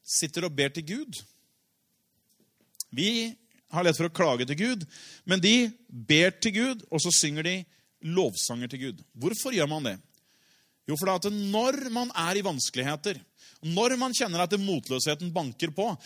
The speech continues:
så hjelper det ikke å grave seg ned i selvmedlidenhet.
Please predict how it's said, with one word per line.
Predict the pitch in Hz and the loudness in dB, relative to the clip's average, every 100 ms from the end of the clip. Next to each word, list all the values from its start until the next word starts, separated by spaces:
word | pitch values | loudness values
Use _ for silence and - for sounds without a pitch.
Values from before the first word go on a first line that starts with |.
| - | -8
så | - 226 | -2 2
hjelper | 180 143 143 214 | 4 4 2 2
det | 226 | 2
ikke | - 220 226 - - | 2 2 2 -4 -6
å | 180 | -4
grave | 175 220 170 131 131 | 0 2 2 2 0
seg | 175 175 | 0 0
ned | 180 196 | 0 2
i | 185 | 2
selvmedlidenhet. | - 151 131 120 143 165 180 196 - | 2 0 -4 -2 -2 -2 -6 -8 -16